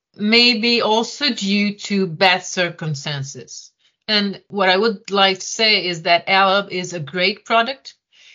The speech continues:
could have great results. Here again, other clinical trial with another, uh, design and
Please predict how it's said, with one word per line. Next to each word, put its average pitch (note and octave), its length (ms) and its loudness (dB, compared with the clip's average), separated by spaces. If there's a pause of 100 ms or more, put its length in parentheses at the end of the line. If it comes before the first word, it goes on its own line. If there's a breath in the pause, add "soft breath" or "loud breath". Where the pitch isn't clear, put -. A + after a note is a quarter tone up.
(140 soft breath)
could A#3 160 2
have G3 300 2
great G#3 420 0
results. F3+ 640 -8 (160)
Here A#3+ 300 2
again, E3+ 580 -4 (540)
other G3+ 320 6
clinical G#3 640 -4
trial F#3+ 760 -4
with F#3+ 300 -2
another, F3+ 720 2 (260)
uh, D#3+ 100 -8
design E3+ 720 2
and F3 360 2